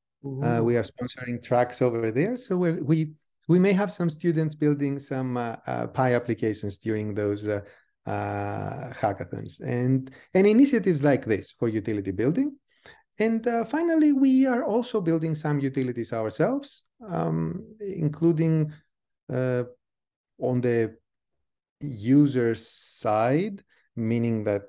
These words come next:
Speaker 1: end, end user applications people can use, but also on the infrastructure side, such as, uh, we have a brainstorm application where people can go and brainstorm and, uh, create, uh, uh, Pi apps. Uh, in fact, in the past, there was, uh,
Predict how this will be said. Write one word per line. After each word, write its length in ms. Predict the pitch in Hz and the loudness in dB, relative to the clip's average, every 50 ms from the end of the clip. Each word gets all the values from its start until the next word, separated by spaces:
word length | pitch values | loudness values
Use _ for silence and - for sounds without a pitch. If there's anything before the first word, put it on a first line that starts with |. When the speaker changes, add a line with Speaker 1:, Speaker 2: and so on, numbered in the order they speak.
| - - | -6 -4
Speaker 1:
end, 320 | 113 113 120 120 98 - - | -2 0 0 -2 -2 -6 -4
end 220 | - 120 127 131 131 | 0 2 4 4 4
user 320 | 110 131 127 120 120 113 | 4 4 4 4 4 0
applications 520 | 110 - - 104 - 117 110 - 110 101 - | 0 0 -4 -4 -4 -4 -4 -4 -6 -8 -4
people 280 | - 110 98 107 104 | -4 -4 -2 -2 -2
can 180 | 98 - 104 101 | -2 -2 -2 2
use, 260 | 104 143 214 226 226 - - - - - - | 4 4 2 2 0 -6 -20 -20 -20 -6 2
but 140 | - 165 170 | 2 4 6
also 600 | 165 170 185 180 - 180 170 165 165 160 151 - - | 6 4 4 4 4 2 4 4 4 2 2 0 2
on 260 | 143 143 143 139 135 | 2 2 2 2 2
the 160 | 135 135 139 | 2 2 2
infrastructure 640 | 139 135 - 139 131 - 123 110 101 - - 98 92 | 0 -2 -4 -8 -6 -4 -4 -4 -4 -4 -6 -8 -8
side, 420 | - - 95 92 95 98 101 95 - - | -6 -6 -6 -6 -6 -6 -6 -8 -10 -8
such 320 | - - 120 113 - - | -2 0 0 0 0 0
as, 280 | 110 110 107 101 - - | -2 0 0 0 0 2
uh, 120 | 104 101 101 - - _ _ - | 2 0 0 -2 -14 _ _ -2
we 100 | 110 107 | -2 -2
have 220 | - - 107 98 | 0 0 -2 0
a 80 | 104 98 | 0 -2
brainstorm 680 | 95 90 107 104 104 107 110 107 - - 113 110 110 | -2 0 0 2 2 2 0 -4 -2 0 0 0 0
application 680 | 107 107 - - 98 95 104 104 107 - - 113 107 104 | -2 -4 -4 -4 -6 -2 0 -2 -2 -2 -4 -6 -4 -2
where 120 | 107 107 | -2 -2
people 240 | 101 - 110 101 107 | 0 -2 -2 -2 -4
can 200 | 101 - 104 101 | -4 -4 -6 -4
go 180 | 95 107 104 104 | -4 -2 -2 -2
and 140 | 98 95 92 | -2 -2 -2
brainstorm 640 | 104 104 104 104 98 - - 104 104 101 101 98 | -2 -2 -2 -4 -8 -8 -6 -4 -4 -2 -4 -4
and, 160 | 95 95 95 95 - 101 | -6 -6 -8 -8 -8 -10
uh, 80 | 101 95 - - - _ _ - | -10 -10 -10 -14 -20 _ _ -10
create, 480 | - 110 104 98 101 101 101 98 - | -6 -4 -2 0 2 2 2 0 0
uh, 220 | 104 101 104 101 101 - - _ _ _ _ _ _ 117 - - | 0 0 0 0 -2 -6 -12 _ _ _ _ _ _ -16 -10 -8
uh, 140 | 98 95 95 95 | -6 -6 -6 -6
Pi 280 | - - 110 101 95 | -8 -8 -6 -6 -4
apps. 500 | - - 107 123 143 147 143 - - - | -2 -2 0 0 0 -2 -4 -10 -10 -10
Uh, 340 | - - 107 104 104 104 104 | -8 -6 -6 -6 -6 -6 -6
in 140 | 107 107 104 | -6 -6 -6
fact, 320 | - - 110 107 - - | -4 -4 -4 -4 -4 -6
in 80 | - 107 | -6 -4
the 100 | 104 101 | -4 -4
past, 380 | - - 117 117 123 - - - | -4 -4 -4 -4 -4 -6 -6 -6
there 140 | 107 107 | -4 -4
was, 320 | 101 104 107 104 104 104 107 | -2 -2 -4 -4 -4 -4 -4
uh, 80 | 104 | -4